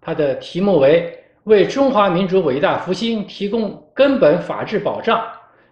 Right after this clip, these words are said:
中华人民共和国宪法修正案诞生记”。这篇文章它提到了这一次宪法修正案诞生过程中的一些重大的事件和时间点。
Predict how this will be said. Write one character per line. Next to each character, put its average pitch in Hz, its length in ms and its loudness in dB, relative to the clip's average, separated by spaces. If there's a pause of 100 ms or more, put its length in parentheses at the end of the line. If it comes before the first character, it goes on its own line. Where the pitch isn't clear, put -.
中 202 160 0
华 208 100 4
人 190 140 4
民 190 80 0
共 185 140 -2
和 190 120 0
国 156 160 0
宪 170 360 0
法 110 120 -6
修 233 240 -6
正 202 160 2
案 190 360 -2
诞 214 180 2
生 220 220 -4
记”。 - 340 -12 (1600)
这 285 100 0
篇 277 160 4
文 214 140 4
章 254 240 4
它 220 160 0
提 202 320 -4
到 262 220 6
了 135 200 0
这 190 120 2
一 170 80 2
次 165 240 -4
宪 196 260 0
法 127 160 -4
修 - 180 -6
正 214 200 -2
案 240 260 -2 (320)
诞 190 240 2
生 220 360 0
过 180 200 2
程 185 180 -4
中 202 200 -2
的 143 80 0
一 160 120 -6
些 185 440 -2
重 165 200 -2
大 147 180 -2
的 127 100 -6
事 - 160 -8
件 147 180 -6
和 123 100 -6
时 - 240 -14
间 226 220 -4
点。 - 240 -18